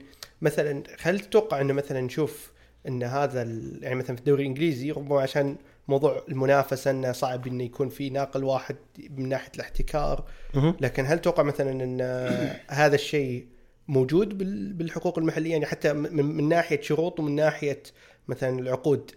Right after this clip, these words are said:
Speaker 1: ش-، كيف تحس الفرق؟ يعني هالتقييم
Speaker 2: أعتقد
Speaker 1: مثلا.
Speaker 2: العقد الحالي أعتقد فيه اثنين، إذا ما خاب ظني.
Speaker 1: للبريمير ليج ولا
Speaker 2: لا،
Speaker 1: لل-،
Speaker 2: لا،
Speaker 1: للليغا؟
Speaker 2: للليغا. إيه، للدوري الفرنسي فيه اثنين.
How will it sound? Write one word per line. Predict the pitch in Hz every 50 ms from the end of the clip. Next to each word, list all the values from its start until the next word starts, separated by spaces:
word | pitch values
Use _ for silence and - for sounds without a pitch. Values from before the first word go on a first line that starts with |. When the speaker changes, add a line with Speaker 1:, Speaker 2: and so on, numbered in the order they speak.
| _ _ -
Speaker 1:
ش-، | - - - - -
كيف | - - 165 160
تحس | 160 - 156 147 -
الفرق؟ | 139 127 - - 120 123 117 127
يعني | 123 120 123 123
هالتقييم | 131 127 - - 135 - 160 135 123 117 117 117 - - - - -
Speaker 2:
أعتقد | 143 156 139 240 - -
Speaker 1:
مثلا. | 175 175
Speaker 2:
العقد | 170 170 180 208 - 185 170
الحالي | 165 - - 202 220 185 156
أعتقد | 147 - - - 156
فيه | - -
اثنين، | - - 135 117 - - - - - _ - _ _ -
إذا | 147 160 180
ما | 180 180
خاب | - - 117 117
ظني. | 117 110 104 104 - - - - - - - -
Speaker 1:
للبريمير | 139 131 127 123 123 123 120 - 135 131 131 131 127
ليج | 135 175 190 185
ولا | 170 131
Speaker 2:
لا، | 160 208
Speaker 1:
لل-، | 160 - - 151
Speaker 2:
لا، | - - 143
Speaker 1:
للليغا؟ | 151
Speaker 2:
للليغا. | 160 165 180 160 135 160 131 120 - - -
إيه، | 170 156 135 131
للدوري | 147 160 156 147 170 170 151
الفرنسي | 131 113 165 165 160 - 180 165
فيه | 190 175
اثنين. | 127 110 101 107